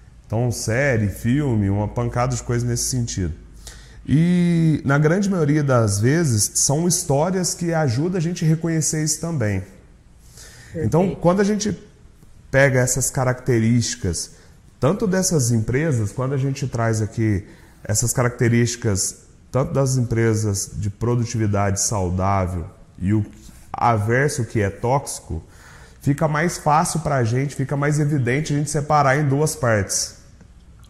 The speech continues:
Speaker 2: Sim.
Speaker 1: Né? E eu já até separei aqui, depois a gente vai fazer o mapa mental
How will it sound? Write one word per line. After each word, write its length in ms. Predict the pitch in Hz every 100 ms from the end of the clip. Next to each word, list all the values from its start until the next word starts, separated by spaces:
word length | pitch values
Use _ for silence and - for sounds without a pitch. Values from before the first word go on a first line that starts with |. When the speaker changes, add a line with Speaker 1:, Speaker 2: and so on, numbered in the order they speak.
| -
Speaker 2:
Sim. 220 | 190 175
Speaker 1:
Né? 260 | 104 110 120 - - -
E 60 | 117
eu 80 | 135
já 120 | 151
até 160 | 143 147
separei 520 | 170 160 156 139 143
aqui, 260 | 127 123 135
depois 300 | 135 135 135
a 20 |
gente 100 | 135
vai 80 | 139
fazer 260 | 143 127 131
o 80 |
mapa 280 | 127 123 135
mental 760 | 127 127 117 113 117 107 -